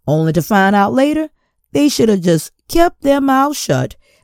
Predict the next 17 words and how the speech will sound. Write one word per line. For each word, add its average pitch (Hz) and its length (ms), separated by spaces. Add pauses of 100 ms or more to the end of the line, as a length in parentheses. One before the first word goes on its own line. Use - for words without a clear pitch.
because 294 380
they 294 140
were 285 240
not 285 340
privy 320 440
to 233 160
the 196 120
information 151 760 (340)
as 165 300
to 131 220
how 120 480 (260)
or 240 320
why 196 560 (180)
this 269 280
happened 247 560
to 151 100
Job. 123 420